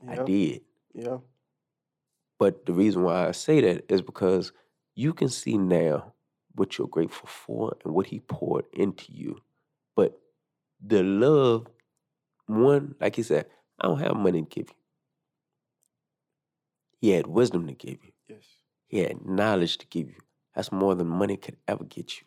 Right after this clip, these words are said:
Speaker 2: Way more.
Speaker 1: And where you go from here, it will be the legacy you leave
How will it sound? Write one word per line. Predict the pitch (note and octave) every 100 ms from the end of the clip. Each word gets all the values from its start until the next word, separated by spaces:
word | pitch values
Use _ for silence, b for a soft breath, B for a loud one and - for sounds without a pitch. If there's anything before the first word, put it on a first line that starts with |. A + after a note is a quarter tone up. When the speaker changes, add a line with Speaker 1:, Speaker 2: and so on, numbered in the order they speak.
| _
Speaker 2:
Way | A#2+ B2 B2+ B2+
more. | B2+ C3+ B2 C#3 _ _ _ _ -
Speaker 1:
And | F#2+ F#2+ F#2 G#2+ _ -
where | D#2 C#3
you | B2+ C3+
go | C3 A#2
from | A2 - F#2+
here, | - C#3+ A2+ E2+ D#2 - _ _ _ _ _ F#2+
it |
will | E2+ C#2+
be | A2 A2 G#2 G2 G#2 -
the | F2+
legacy | F2 F#2+ B2 A2+ - F#2+
you | F#2+ F2+
leave | F2+ G2 G#2 F#2 F#2